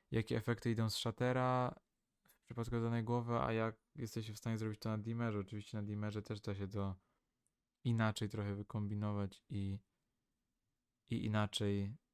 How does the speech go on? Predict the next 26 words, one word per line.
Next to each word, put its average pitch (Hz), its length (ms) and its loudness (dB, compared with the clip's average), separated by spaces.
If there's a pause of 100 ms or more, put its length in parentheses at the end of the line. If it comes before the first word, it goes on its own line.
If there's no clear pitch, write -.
(140)
to 104 120 -2
zrobić 98 400 -2
po - 100 -14
prostu, - 340 -8
tak? 104 320 -4
Więc 104 340 -4
no 107 140 -2
jakby 104 220 -4
to 107 180 -4
można 104 280 -2
zrobić 101 280 -2
szerzej, 107 300 0
tam 104 140 -2
po 101 60 -6
prostu 101 220 -8
trzeba 104 180 -2
się 113 120 -4
ustawieniami 104 560 0
F 101 160 -4
X-ów - 260 -8
pobawić. 95 540 -4 (1600)
I - 20 -20
teraz 113 220 0
tak, 95 280 -2 (260)
musimy 113 360 0
nagrać, 110 800 0